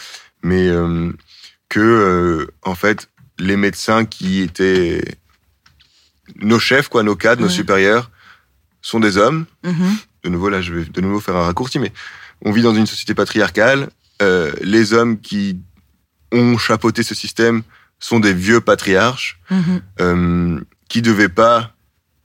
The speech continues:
Speaker 1: faire les courses, se faire à manger, s'occuper des enfants,
Speaker 2: Mhm.
Speaker 1: qui avaient pas toutes ces charges, euh, qui, qui sont de plus en plus présentes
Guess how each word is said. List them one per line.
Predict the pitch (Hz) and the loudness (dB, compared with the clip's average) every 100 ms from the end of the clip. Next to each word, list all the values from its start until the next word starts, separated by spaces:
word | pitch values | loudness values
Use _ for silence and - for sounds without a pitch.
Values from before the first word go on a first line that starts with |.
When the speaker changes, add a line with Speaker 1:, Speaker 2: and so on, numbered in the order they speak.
| - | -20
Speaker 1:
faire | - 98 | -4 0
les | 92 | 0
courses, | 87 110 110 - - | 2 0 0 -8 -16
se | - | -12
faire | - 95 | -2 0
à | |
manger, | 95 92 95 95 104 - | 0 0 0 0 -4 -12
s'occuper | - 98 98 92 | -12 -8 -4 -2
des | 92 | 0
enfants, | 92 92 95 - - 185 | -2 -4 -6 -8 -10 -4
Speaker 2:
Mhm. | 180 190 175 - | -2 -2 -4 -6
Speaker 1:
qui | 101 | -2
avaient | 98 95 | -2 0
pas | 123 123 | 2 0
toutes | 117 - 127 123 | -2 -8 -8 -4
ces | 190 | -2
charges, | - 110 113 110 85 - _ _ _ _ _ - | 0 2 2 0 -8 -18 _ _ _ _ _ -10
euh, | 76 80 82 - _ _ | -8 -8 -10 -14 _ _
qui, | - 87 82 | -6 -6 -6
qui | - 85 | -6 -8
sont | - 85 82 | -6 -6 -8
de | |
plus | 80 95 | -8 -4
en | 92 | -4
plus | 90 - | -6 -6
présentes | - 92 98 92 | -4 0 -2 -4